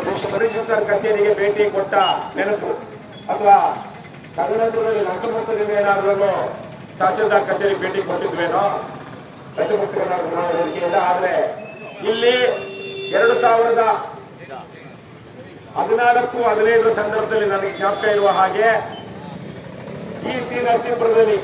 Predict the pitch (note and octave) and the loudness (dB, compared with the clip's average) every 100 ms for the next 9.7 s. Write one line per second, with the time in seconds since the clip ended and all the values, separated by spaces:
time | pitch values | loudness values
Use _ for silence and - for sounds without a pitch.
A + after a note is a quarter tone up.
0 | - - - G3+ G#3 G#3 A#3 A3+ G#3 A3 | -4 -14 -6 -2 2 2 2 2 2 2
1 | B3 B3 A#3+ A#3+ A3+ A3+ A#3 A#3 - - | 4 2 2 2 4 4 6 2 0 -6
2 | F#3 F3+ A3+ A3+ B3 B3+ - - - - | -10 -4 -2 0 0 0 -2 -4 -12 -18
3 | - - G3 F#3+ F3+ G3+ B3 B3 A#3+ - | -6 -2 0 0 2 0 2 2 2 2
4 | - - - - - A3 A3 G#3+ A3 G#3 | -4 -10 -16 -14 -2 2 2 2 2 2
5 | G#3 G#3 G#3+ G#3+ G#3+ G#3 G#3+ A3 A#3+ - | 2 4 4 4 2 2 2 4 4 2
6 | - - - - - - - - - - | -2 -10 -16 -18 -18 -18 -18 -18 -18 -18
7 | - - - - - - - - - - | -18 -18 -20 -18 -18 -18 -18 -18 -10 0
8 | G#3+ A3 A#3 A3+ A3 G#3 A3+ A3+ A3+ A3+ | 2 4 6 6 6 2 2 2 2 2
9 | G#3+ G#3+ A3 G#3+ A3 G#3+ A3+ | 0 0 0 2 2 4 4